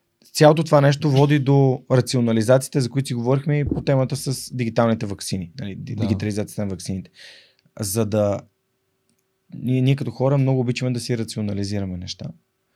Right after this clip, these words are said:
Speaker 1: И дигитализацията не е нещо по-различно. Ние просто ра-, нали, рационализираме, че някой някъде нещо иска да ни открадне,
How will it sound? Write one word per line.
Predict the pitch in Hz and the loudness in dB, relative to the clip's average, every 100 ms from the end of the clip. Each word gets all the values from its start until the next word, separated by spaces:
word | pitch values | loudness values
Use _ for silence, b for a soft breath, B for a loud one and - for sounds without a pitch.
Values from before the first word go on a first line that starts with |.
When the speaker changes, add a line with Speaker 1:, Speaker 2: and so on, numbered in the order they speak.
| _ _ _ - | _ _ _ -4
Speaker 1:
И | 120 120 117 _ _ _ _ _ _ - | 0 0 -2 _ _ _ _ _ _ -8
дигитализацията | 113 107 107 107 107 127 139 139 127 123 - | -4 -4 -2 0 2 2 0 0 0 0 -2
не | 117 117 | 0 2
е | 117 | 2
нещо | 117 - | 0 -6
по-различно. | - 107 101 104 - 95 95 _ B B 123 | -4 -2 -2 -4 -6 -10 -12 _ B B -2
Ние | 117 | -2
просто | 120 123 139 135 139 | 0 -2 0 -2 -2
ра-, | 117 113 117 _ b b _ | -2 -2 -6 _ b b _
нали, | 113 117 117 | 0 4 2
рационализираме, | 110 113 104 101 101 135 151 143 | 2 -2 0 0 2 2 2 2
че | 117 | 0
някой | 110 120 143 | 2 0 0
някъде | 123 120 135 117 | 0 0 0 0
нещо | 113 117 120 | 0 -2 -8
иска | - 110 | -6 -4
да | 101 | -2
ни | |
открадне, | 95 - 98 95 101 | -4 -6 -4 -4 -6